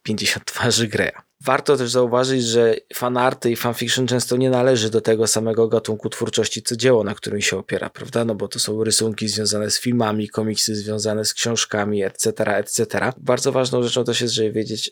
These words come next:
co to jest fandom. Słowa fandom można używać w co najmniej dwóch znaczeniach. Małgorzata Lisowska-Magdziarz w swojej książce Fandom dla początkujących określa to następująco, że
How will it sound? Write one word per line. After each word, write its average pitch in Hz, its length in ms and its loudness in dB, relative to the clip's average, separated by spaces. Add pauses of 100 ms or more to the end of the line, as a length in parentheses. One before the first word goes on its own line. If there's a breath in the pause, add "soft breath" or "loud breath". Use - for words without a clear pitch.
co 107 120 -4
to 110 80 0
jest 104 160 0
fandom. - 480 -4 (460)
Słowa 113 800 0
fandom 123 480 0
można 110 340 0
używać 110 600 0
w - 80 -8
co - 120 -2
najmniej 110 220 0
dwóch 110 280 -4
znaczeniach. 104 640 -4
Małgorzata 107 580 0
Lisowska-Magdziarz 104 880 -2
w - 40 0
swojej 104 240 -2
książce 110 380 -2 (320 loud breath)
Fandom 117 460 0
dla 104 160 -4
początkujących 113 1080 -2
określa 107 460 -2
to 101 240 -4 (600 loud breath)
następująco, 113 920 0
że 110 200 2